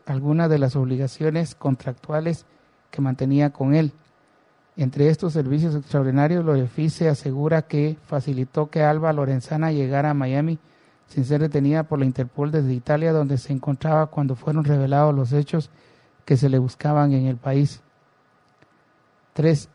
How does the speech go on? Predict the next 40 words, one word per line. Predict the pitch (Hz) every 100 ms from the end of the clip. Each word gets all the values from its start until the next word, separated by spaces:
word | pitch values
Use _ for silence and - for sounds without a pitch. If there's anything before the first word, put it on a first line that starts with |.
| _
ayudó | 147 139 135 160
a |
movilizar | 175 151 135 127 - 160
ilegalmente | 170 143 139 151 151 151 170
a |
la | 139
esposa | - 156 160
de | 160
González | 139 127 139 156 160
de | 143
Italia | 127 147 143 160
a |
Nicaragua | 147 - 139 151 165 156
y |
de | 143
Nicaragua | 135 - 139 151 160
a |
Florida | 143 - 139 151 170 160 _ _ _ _ _
cuando | 147 139
se | 127 143
emitió | 131 123 147 151
la |
alerta | 151 147 - 139
roja | 151 143 151
de | 139
Inter-, | 135 127 139 139
de | 151
la | 131
Interpol, | 127 135 120 165 160
señala | - 135 139 147
el |
documento | 143 135 139 139 156 160
sobre | 143 131
el | 123
caso | 147 151 -
en | 156
el | 135
que | 147
Lorefice | 131 131 135 - 147 - 160
Lynch | 170 -